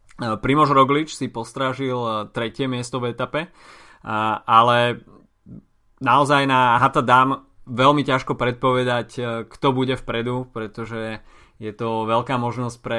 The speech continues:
šprinterov, klasikárov, takisto aj vrchárov. A siedmy Diego Ulissi, vôbec by ma neprekvapilo, kebyže tam on je dnes na prvej priečke.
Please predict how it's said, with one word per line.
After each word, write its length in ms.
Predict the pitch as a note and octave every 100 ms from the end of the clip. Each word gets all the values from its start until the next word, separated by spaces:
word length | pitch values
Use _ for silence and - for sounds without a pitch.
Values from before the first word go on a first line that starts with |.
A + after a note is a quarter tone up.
| A2+
šprinterov, 680 | - C3 C3 C3 C3 B2
klasikárov, 560 | B2 A#2 - - A#2+ A#2
takisto 360 | A#2 A2 - A#2+
aj 120 | A2+
vrchárov. 500 | A2+ - B2 B2 A#2+ A#2+ _ - -
A 460 | G#2+ G#2+ G#2+ G#2+ G#2 - -
siedmy 400 | - B2+ C3+ B2+
Diego 400 | C3+ C3+ C3 C3
Ulissi, 560 | C3 B2+ C3+ C3 C#3 - _ -
vôbec 320 | G#2+ A2+ A2+
by 120 | A#2
ma 100 | A2+ A2+
neprekvapilo, 640 | A2+ A2 A#2 G#2+ A#2 G#2+
kebyže 480 | A2+ A2 G#2+ A2+ A2 - - _
tam 220 | A2 A2
on 220 | B2+ B2
je 100 | B2+
dnes 300 | B2 B2 B2
na 160 | B2+ A#2+
prvej 300 | B2 A#2+ A#2
priečke. 500 | A#2 A#2 A#2 B2+